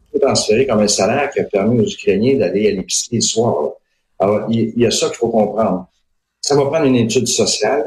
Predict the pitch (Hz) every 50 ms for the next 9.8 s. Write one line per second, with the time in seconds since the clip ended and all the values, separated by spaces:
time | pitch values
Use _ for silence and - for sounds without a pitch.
0 | - - 98 98 87 - - - 120 113 92 - - - 98 90 85 - 117 127
1 | 131 120 107 104 98 101 104 107 104 104 104 101 95 101 107 110 110 98 87 -
2 | - - _ _ _ _ - 98 98 - - - - - 131 123 139 151 151 -
3 | - 107 - - 107 101 - - - 110 101 113 113 110 95 90 - 92 107 123
4 | 131 - _ _ _ _ _ _ _ _ 98 104 110 113 120 117 117 117 - _
5 | _ _ _ _ _ _ _ - - 117 117 131 156 175 160 156 135 113 117 127
6 | 135 147 127 113 123 127 110 110 113 104 117 131 117 101 - 120 123 107 - 107
7 | 90 92 - - - 95 101 110 110 107 104 101 - - 110 - - 107 120 120
8 | 120 - 120 104 95 - 110 101 98 107 110 101 95 95 90 85 - - - -
9 | 113 113 - - 104 98 98 98 - - 113 113 113 113 - 92